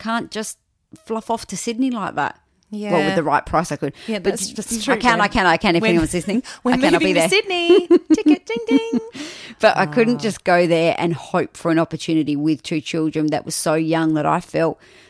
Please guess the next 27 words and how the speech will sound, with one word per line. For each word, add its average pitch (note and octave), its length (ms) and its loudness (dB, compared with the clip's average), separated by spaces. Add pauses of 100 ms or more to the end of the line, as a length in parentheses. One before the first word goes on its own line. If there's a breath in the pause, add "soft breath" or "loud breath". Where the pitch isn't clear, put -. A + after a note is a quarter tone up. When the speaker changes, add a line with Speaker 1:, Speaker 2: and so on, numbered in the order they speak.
(120)
Speaker 1:
needed F3 500 0
me. D3+ 540 2 (460)
I E3+ 80 0
Speaker 2:
Yeah. D#3+ 80 -2
Speaker 1:
didn't G3 240 0
want D#3+ 220 -4
them D#3+ 240 0
to E3 120 -8
feel D#3 360 -2
that C#3+ 200 -6
they D#3+ 160 -2
didn't, D#3 340 -4
their D#3+ 240 -2
mum D#3+ 440 -2
wasn't D#3+ 300 -2
emotionally D3 480 0
present D#3+ 320 -2
'cause D#3 120 -10
she D#3 140 -6
was D3+ 120 -6
too E3+ 160 -8
busy C#3+ 220 -6
trying D#3+ 200 -4
to D3 80 -2
chase D#3 280 -6
a D3+ 60 -10
career D3 580 -4